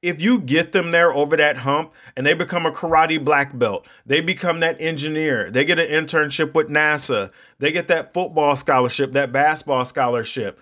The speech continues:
and their birth parent wasn't there where now you are, it's not the opportunity to trash them. You can just say, "Hey, look at what we did.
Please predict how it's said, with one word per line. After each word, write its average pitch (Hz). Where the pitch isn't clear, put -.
and 135
their 135
birth 147
parent 170
wasn't 135
there 143
where 123
now 131
you 139
are, 143
it's 165
not 208
the 254
opportunity 165
to 127
trash 214
them. 147
You 170
can 202
just 160
say, 190
"Hey, 196
look 202
at 196
what 175
we 185
did. 180